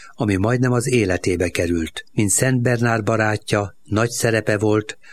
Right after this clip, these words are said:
a korábban történt kettős pápaválasztás problémájának megoldásában.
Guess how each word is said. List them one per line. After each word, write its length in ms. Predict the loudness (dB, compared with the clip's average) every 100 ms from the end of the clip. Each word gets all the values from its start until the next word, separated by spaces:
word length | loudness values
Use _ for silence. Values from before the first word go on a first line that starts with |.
| -14
a 140 | -6 -4
korábban 580 | 0 0 0 0 -2 0
történt 560 | 0 0 0 0 -2
kettős 560 | -2 -2 -2 0 0 0
pápaválasztás 960 | -2 -2 0 0 0 0 -2 -2 -2
problémájának 880 | -2 -2 0 2 2 2 2 0 0
megoldásában. 1160 | 0 0 0 0 0 0 -2 -2 -2 -4 -6